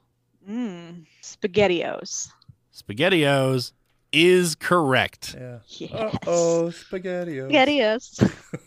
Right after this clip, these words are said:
Speaker 1: <laughs>
Speaker 2: All right, that is the end of round two. Adam, what is our score going into the final round?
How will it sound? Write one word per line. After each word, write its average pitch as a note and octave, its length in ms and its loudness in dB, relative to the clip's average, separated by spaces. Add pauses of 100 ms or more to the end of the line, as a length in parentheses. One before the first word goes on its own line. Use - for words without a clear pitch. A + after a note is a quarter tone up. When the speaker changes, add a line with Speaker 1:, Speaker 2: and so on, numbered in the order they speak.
(200)
Speaker 1:
<laughs> - 240 -20
Speaker 2:
All C3+ 180 0
right, D#3+ 160 2
that E3+ 180 2
is F3 140 2
the E3 160 -2
end F3 180 0
of E3+ 120 2
round E3+ 400 0
two. F#3 280 2
Adam, C#3+ 400 2 (320)
what B2 300 -4
is C#3+ 160 -2
our D3 120 4
score D#3 300 0
going B2 160 -2
into A#2 120 -2
the G#2+ 60 -6
final B2 220 -2
round? A#2+ 280 -2